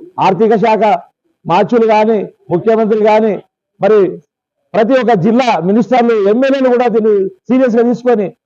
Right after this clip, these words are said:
ప్రతి కాంట్రాక్టర్ను పిలిచి మాట్లాడి వాళ్లకు కాన్ఫిడెన్స్ వాయిస్గా వాళ్ళకు ఒక భరోసానిచ్చి, "మేము ఉన్నాం, మీ బిల్లులు ఇప్పిస్తామని" చెప్పి ఒక భరోసానిచ్చి మరి అందరికీ మనోధైర్యాన్ని కలగజేయాలని చెప్పి కోరుకుంటున్నాము.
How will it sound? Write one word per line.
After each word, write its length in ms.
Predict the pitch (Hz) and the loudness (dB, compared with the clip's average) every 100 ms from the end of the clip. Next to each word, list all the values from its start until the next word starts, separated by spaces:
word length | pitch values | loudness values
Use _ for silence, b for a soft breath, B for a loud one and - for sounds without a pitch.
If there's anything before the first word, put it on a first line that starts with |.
| _ 175 | _ -4
ప్రతి 160 | 214 | 0
కాంట్రాక్టర్ను 640 | 247 240 240 254 233 247 | 0 0 -2 -2 0 0
పిలిచి 300 | 170 226 196 | 2 0 0
మాట్లాడి 560 | 220 220 196 240 214 180 185 - - - _ _ _ _ _ - | 0 0 0 0 0 -2 -6 -20 -20 -20 _ _ _ _ _ -6
వాళ్లకు 460 | 180 247 247 214 175 | -2 0 0 -2 -2
కాన్ఫిడెన్స్ 540 | 185 247 233 240 240 | 0 0 2 2 2
వాయిస్గా 360 | 226 208 226 220 | 2 2 0 2
వాళ్ళకు 240 | 214 196 | 0 0
ఒక 100 | 185 | -2
భరోసానిచ్చి, 760 | 170 196 262 226 240 220 233 | 0 2 2 2 -2 -2 -2
"మేము 240 | 190 202 214 | 0 0 0
ఉన్నాం, 260 | 233 226 185 _ 165 | 0 0 -2 _ -4
మీ 60 | |
బిల్లులు 300 | 165 214 254 | 0 0 0
ఇప్పిస్తామని" 460 | 240 233 240 240 214 | 0 0 0 0 0
చెప్పి 300 | 185 202 170 _ _ | 0 -2 -2 _ _
ఒక 120 | 151 185 | -6 -2
భరోసానిచ్చి 840 | 160 196 247 240 233 175 214 147 _ _ 165 | -2 0 0 0 0 0 -2 -2 _ _ -4
మరి 100 | 180 | -2
అందరికీ 560 | 196 240 196 220 165 - _ _ | 0 0 2 0 0 -8 _ _
మనోధైర్యాన్ని 580 | 160 262 247 233 226 180 | -2 2 2 2 0 0
కలగజేయాలని 520 | 190 220 220 220 208 | 0 2 2 2 0
చెప్పి 120 | 185 | -2
కోరుకుంటున్నాము. 800 | 170 214 214 208 220 220 262 | 0 0 0 0 0 0 0